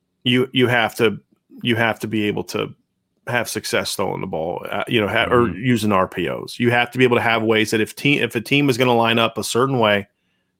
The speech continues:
Speaker 1: you have to have built-in beaters for that. It's like back in the day, we would design blitz beaters on third down.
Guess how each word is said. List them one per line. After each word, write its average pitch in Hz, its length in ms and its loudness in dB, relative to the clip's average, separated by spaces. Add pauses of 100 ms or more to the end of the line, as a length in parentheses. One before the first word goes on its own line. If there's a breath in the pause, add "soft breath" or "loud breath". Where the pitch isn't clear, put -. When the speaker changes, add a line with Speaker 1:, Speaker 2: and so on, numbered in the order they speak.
Speaker 1:
you 117 240 2
have 117 260 2
to 120 80 2
have 110 240 0
built-in 113 640 0 (720)
beaters 113 400 0
for 107 140 -4
that. 85 240 -4
It's 107 140 -4
like 147 180 2
back 139 220 2
in 139 60 0
the 120 60 2
day, 127 220 4
we 120 120 2
would 117 200 0
design 117 320 0
blitz 120 240 -4
beaters 110 300 -4
on 107 120 -4
third 104 240 -4
down. 87 280 -10